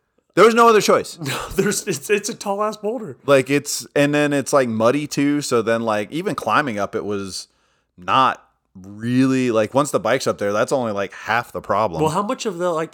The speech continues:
Speaker 2: those steep roads, some of 'em had, like, that lichen growing on 'em, like a moss almost.
Speaker 1: Uh-huh.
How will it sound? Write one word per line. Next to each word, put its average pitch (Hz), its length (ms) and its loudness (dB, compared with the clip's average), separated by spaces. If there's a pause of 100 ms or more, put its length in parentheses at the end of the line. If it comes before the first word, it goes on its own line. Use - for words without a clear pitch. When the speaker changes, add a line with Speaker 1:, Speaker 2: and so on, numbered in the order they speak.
(120)
Speaker 2:
those 139 360 -4
steep - 340 -6
roads, 120 560 -4
some 151 200 -4
of 151 120 -6
'em 135 60 -14
had, 131 140 -6
like, 113 200 -8
that 101 200 -12
lichen 110 340 -8
growing 131 240 -6
on 131 140 -4
'em, 139 60 -8
like 110 140 -14
a 113 40 -12
moss 104 380 -10
almost. 147 440 -10
Speaker 1:
Uh-huh. 113 280 -4